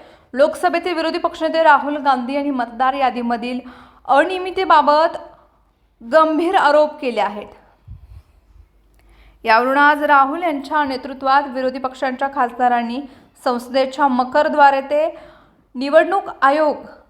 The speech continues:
या कार्यालयापर्यंत मोर्चा काढलाय. मात्र दिल्ली पोलिसांनी या मोर्चाला परवानगी नाकारल्यामुळं सर्व आंदोलक खासदारांना रोखण्यात आलंय. यातच मतचोरी प्रकरणी संपूर्ण देशातील जनता राहुल गांधी यांच्यासोबत असल्याचा दावा काँग्रेसने केलाय. सगळीकडे हीच चर्चा आहे मतचोरी विरोधात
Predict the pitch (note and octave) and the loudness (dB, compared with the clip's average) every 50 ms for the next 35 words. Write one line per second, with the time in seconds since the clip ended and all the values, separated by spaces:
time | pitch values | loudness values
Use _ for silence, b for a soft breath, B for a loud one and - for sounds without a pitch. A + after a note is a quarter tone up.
0 | _ _ _ - A3 A#3+ B3+ C#4 A#3+ - C#4 B3 C4 C#4 D4+ D#4 D#4+ E4 D#4+ E4 | _ _ _ 0 2 2 2 4 4 4 4 4 4 2 4 6 4 4 4 2
1 | D#4 D4+ D4+ C#4+ F4 D4 D4+ C4+ B3 - C#4 D4 C#4+ C#4+ C4+ B3+ C4 C#4 G#4+ A4 | -2 -2 0 -2 -2 -2 -2 -2 -4 -6 -10 -4 0 0 0 0 0 -2 -2 0
2 | F4+ A#3+ A3 - C#4 B3+ B3+ B3 A#3+ C4+ B3 B3+ D4 D4 D#4 D4 C4 D4 C#4 - | -2 -2 -2 -2 -2 -4 -2 -2 -4 -6 -6 -8 -6 -2 -2 -2 -2 -2 -2 0
3 | D#4+ C#4+ C#4+ E4 G4 G4 D#4 C4 A#3 B3 - - C4+ C4 C4 C#4 C4 A#3 A#3+ A#3+ | 0 0 0 0 0 0 0 0 -4 -4 -6 -2 -2 0 2 2 2 2 2 -2
4 | A#3 A#3 C4 C4+ C4 B3 B3+ - B3 A#3+ B3 C4 C4 C4 C4+ C4+ D#4 D#4 - C#4+ | -2 -4 -2 0 0 0 0 0 -2 -2 0 0 0 0 0 -2 -2 -2 -4 -4
5 | A#3+ A#3+ B3 A#3+ A3+ G#3+ G3+ G#3+ A3 A3+ A3+ A3+ A3+ - B3 G#3+ G#3 G#3 A3 G#3 | -2 0 0 0 0 -2 -6 -6 -4 -4 -6 -6 -4 0 0 2 2 2 -2 -2
6 | G3 G3+ G#3 A3 A3 A3 A3 A3+ - - G#3+ G3+ G#3 - A3+ A3+ A3+ A#3 A3 A3 | -2 -2 -2 -2 0 0 0 -2 -4 -6 -8 -8 -6 -6 -6 -4 -2 0 0 0
7 | A#3+ G#4+ G4+ D4+ G#3+ - - A3 A3+ A#3+ A#3+ A3+ A3+ A#3 - - B3 A#3 A#3 C4+ | -2 -4 -2 -4 -6 -4 -4 -6 -4 -2 -4 -4 -4 -4 -6 -6 -6 -4 -4 -6
8 | C4+ C#4+ C#4+ C#4 C#4 B3 - - D4 D4 C#4+ A#3 F#3+ C#3+ - B B B B B | -8 -8 -6 -6 -6 -6 -4 -4 -2 -2 -2 -4 -6 -8 -12 B B B B B
9 | B _ - - C#4+ C4+ C4+ D4+ E4 E4 E4+ E4+ E4+ E4+ D4 A#3 A#3 B3 B3 - | B _ 2 2 2 2 2 -4 -2 0 2 2 2 2 2 0 -2 -4 -4 -4
10 | - D#4+ D#4+ F#4 D4+ F4+ D#4 C#4+ C4+ C4+ D4 D4 C#4+ C4+ B3+ C4 C#4 C4 C4 B3+ | -4 -4 -4 -4 -2 0 0 0 4 4 4 6 6 4 2 0 -4 -2 -2 -4
11 | A#3+ A#3 C#4+ D4 C4+ A#3+ A#3 A#3 - C4 A3+ G#3+ G#3+ A3 A3+ - A#3 A3+ A#3 A3 | -2 -4 -6 -6 -6 -6 -8 -10 -8 -8 -10 -8 -10 -10 -10 -12 -14 -10 -2 0
12 | A3 G#3 G#3 G#3+ A#3 - A#3+ A3+ G#3 F#3+ G#3 G#3 - C4 C4 C4 A#3+ A#3+ - G4 | 2 2 2 0 0 0 -4 -4 -4 -6 -6 -6 -8 -8 -6 -4 -2 0 0 -2
13 | B B B B B B B B _ - C4+ B3+ C4 C4+ C4 C#4 C4 C4 C4 B3+ | B B B B B B B B _ -10 -6 -6 -6 -4 -2 -2 -2 0 -2 -2
14 | C#4 C#4+ C#4+ - - D#4+ C#4 C4 C4+ - C#4+ C4+ C4 C4 C#4+ F4+ G#4+ D#4 A#3+ G#3 | -4 -8 -8 -2 0 0 0 0 0 0 2 2 2 2 0 -4 -2 -4 -4 -6
15 | - - - A#3 A3+ A3 A#3+ A3+ A#3 A#3 A#3 A3+ B3 B3 A#3+ | -6 -8 -8 -8 -6 -6 -8 -6 -4 -4 -2 0 0 0 0